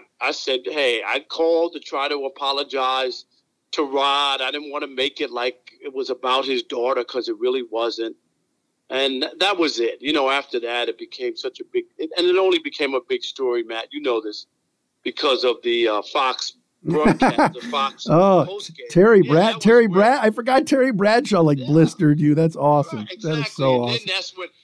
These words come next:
Speaker 1: because, you know, that my, my question was on, was on, uh, live T V and radio in Detroit, and there was nothing. There was no pushback. Do you know what I mean? But when you put something on national television and people are attacking a reporter or whatever,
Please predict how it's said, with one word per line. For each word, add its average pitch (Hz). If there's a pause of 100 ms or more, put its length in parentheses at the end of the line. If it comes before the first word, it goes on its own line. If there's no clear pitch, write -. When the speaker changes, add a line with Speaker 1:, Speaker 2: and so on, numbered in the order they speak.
(140)
Speaker 1:
because, 233
you 262
know, 247
that 196 (160)
my, 190 (240)
my 175
question -
was 160
on, 160 (560)
was 147
on, 156
uh, 139 (360)
live 185
T 202
V 180
and 165
radio 208
in 156
Detroit, 175
and 170
there 190
was 202
nothing. 196
There -
was 120
no 117 (180)
pushback. 139
Do 151
you 165
know 180
what 185
I 180
mean? 185 (380)
But 170
when 196
you 214
put 214
something 185
on 160
national 139
television 120 (380)
and 170
people 175
are 131
attacking 127
a 123
reporter 127
or 123
whatever, 120